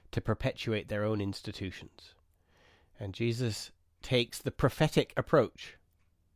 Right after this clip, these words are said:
"You think you are self-sufficient. You think you are here to further your own aims. But I tell you, you have forgotten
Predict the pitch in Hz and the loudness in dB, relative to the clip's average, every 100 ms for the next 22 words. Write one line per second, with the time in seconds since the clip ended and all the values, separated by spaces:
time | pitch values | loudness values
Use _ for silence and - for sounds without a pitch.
0 | _ _ _ - 113 165 180 - 214 226 | _ _ _ 0 6 6 4 6 6 6
1 | - 185 185 165 196 170 - - - 135 | -2 4 6 6 6 6 4 -4 -4 -2
2 | 120 - - - 131 135 - 170 165 - | -4 -6 -18 -6 -2 -2 2 2 2 -2
3 | 147 123 117 131 120 110 - _ - - | 2 2 4 4 4 2 -6 _ -20 -20
4 | - _ - 127 - 135 127 131 117 113 | -20 _ -4 -4 6 8 10 8 8 6
5 | - 127 120 - 104 98 101 101 151 123 | 4 2 2 2 4 4 0 -4 -4 6
6 | 190 185 175 160 135 104 80 - - 117 | 6 8 6 6 4 4 0 -8 -8 0
7 | 127 120 107 - 110 147 143 135 123 | 2 2 0 -2 0 0 2 -2 -4